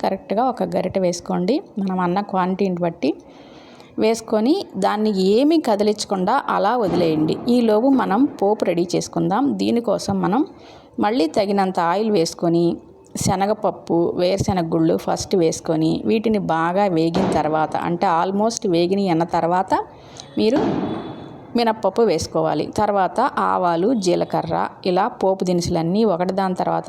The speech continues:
ఒకటి వేసుకొని మంచి కలర్ వచ్చే వరకు చక్కగా వేపుకోండి. ఈ పోపు వేగటమే పులిహోరకి చాలా బాగుంటుంది, చాలా టేస్ట్ ఇస్తుంది. తర్వాత ఎండుమిర్చిని కూడా సగానికి తుంచి వేసుకుంటే కారం పడుతుంది. మీకు కావాల్సినన్ని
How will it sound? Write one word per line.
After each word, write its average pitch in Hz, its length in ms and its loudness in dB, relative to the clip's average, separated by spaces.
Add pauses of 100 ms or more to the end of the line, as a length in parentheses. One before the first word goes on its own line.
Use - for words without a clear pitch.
ఒకటి 160 240 -2
వేసుకొని 175 500 0 (560)
మంచి 262 300 2 (120)
కలర్ 202 280 0
వచ్చే 180 320 -2
వరకు 165 240 -2 (160)
చక్కగా 208 400 -2 (100)
వేపుకోండి. 156 520 -2 (180)
ఈ - 20 2 (140)
పోపు 233 240 2 (120)
వేగటమే 185 420 0 (160)
పులిహోరకి 196 600 0 (680)
చాలా 196 300 0 (340)
బాగుంటుంది, 202 640 2 (220)
చాలా 196 260 0 (220)
టేస్ట్ 202 380 0
ఇస్తుంది. 170 440 -2 (560)
తర్వాత 220 360 2 (200)
ఎండుమిర్చిని 226 580 0
కూడా 170 200 2 (120)
సగానికి 196 520 0
తుంచి 180 340 0 (140)
వేసుకుంటే 180 480 0 (120)
కారం 175 380 0
పడుతుంది. 165 460 0 (960)
మీకు 196 200 0
కావాల్సినన్ని 165 560 0